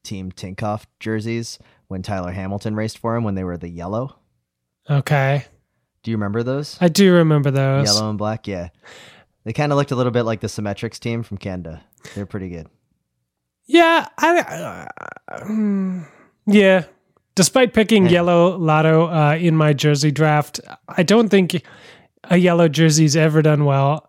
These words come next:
Speaker 2: uh, been done well, with the exception of the first year, uh, what is now Dimension Data, the M T N Qhubeka, uh, yellow and black striped jersey.
Speaker 1: Really?
Speaker 2: Very good.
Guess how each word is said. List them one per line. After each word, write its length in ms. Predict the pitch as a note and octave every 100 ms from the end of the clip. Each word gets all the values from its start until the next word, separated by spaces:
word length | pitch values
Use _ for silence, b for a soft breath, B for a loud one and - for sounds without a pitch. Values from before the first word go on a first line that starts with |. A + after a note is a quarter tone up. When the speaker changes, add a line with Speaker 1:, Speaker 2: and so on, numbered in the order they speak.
| -
Speaker 2:
uh, 200 | F#3 D#3+
been 600 | C#3 B2+ D#3+ D#3 D3+ D3
done 320 | C3+ E3 F3 D#3+
well, 340 | D#3+ E3+ F3+
with 160 | E3+ D#3
the 80 |
exception 500 | D3 - F3 - D3+
of 220 | D3 C3 C3+
the 280 | C#3+ C#3 b b b
first 440 | - - F3 - -
year, 520 | D#3+ D#3 D3+ D3+ D#3 -
uh, 380 | D3 C#3 C#3 D3 _ _ _
what 240 | D#3 D#3+
is 120 | D3+
now 200 | E3 D#3
Dimension 440 | D3 D3 C#3+ C#3 C#3+
Data, 300 | C3+ C3+ C3
the 180 | C#3 D#3+
M 140 | D3+
T 180 | - D3
N 120 | C3+
Qhubeka, 600 | - B2 C3 - C3+ A#2+ b b b _
uh, 220 | C#3+ C3 C3+ - _ -
yellow 320 | D3+ D3+ C#3+
and 100 | C#3+
black 240 | C#3 C3 -
striped 600 | - D#3 C#3 - - - _ _
jersey. 520 | B2+ C3 B2 B2+ C3 - _ _ _ _ _ _
Speaker 1:
Really? 320 | - G3 - - _ -
Speaker 2:
Very 300 | D3 D#3 C#3
good. 320 | C3 B2